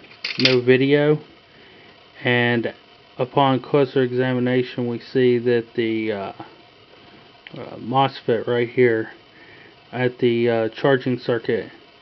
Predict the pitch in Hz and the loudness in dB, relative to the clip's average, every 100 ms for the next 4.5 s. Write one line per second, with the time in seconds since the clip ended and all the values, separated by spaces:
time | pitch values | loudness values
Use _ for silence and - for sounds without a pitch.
0 | - - - - 123 127 123 117 - 123 | -20 -20 -20 -6 -2 0 0 -2 0 2
1 | 117 117 117 120 127 131 131 131 - - | 0 -2 -2 0 0 -2 -4 -8 -20 -6
2 | 127 123 131 123 - 123 - 131 123 120 | -4 -2 -2 -4 -4 -4 0 0 0 0
3 | 123 120 120 - - - - - - 117 | 0 0 -2 -8 -20 -20 -20 -20 -8 -6
4 | 110 113 127 131 | -4 0 2 0